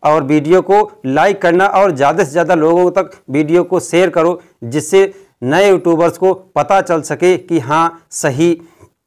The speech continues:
तरीका क्या होता है, क्या नहीं होता है, क्या हम तीन सौ निन्यानवे रुपये में, ए, चाहे अपना चैनल मोनेटाइज करा सकते हैं या उनचास रुपये में अपना चैनल मोनेटाइज करा सकते हैं।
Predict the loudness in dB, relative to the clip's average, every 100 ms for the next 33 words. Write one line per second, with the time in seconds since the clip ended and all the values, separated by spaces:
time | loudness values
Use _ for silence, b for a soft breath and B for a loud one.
0 | _ -20 -16 -10 -2 0 0 0 -2 -4
1 | _ -2 -2 0 -2 0 0 -2 -2 -2
2 | 0 2 2 0 0 0 0 -2 -6 _
3 | -2 0 -2 -2 0 0 0 -2 -2 -4
4 | -6 -6 -4 -2 0 0 2 0 0 -2
5 | -2 -4 b b b -6 -4 -2 0 0
6 | 2 0 0 0 0 0 -4 B B -2
7 | -2 0 0 0 0 -2 -2 -6 -4 -2
8 | -2 -6 -6 -2 0 -2 -2 0 0 -2
9 | -4 -4 -2 -4 -4 -2 -4 -2 -2 -2
10 | -2 -2 -2 -2 -4 -6 -4 -4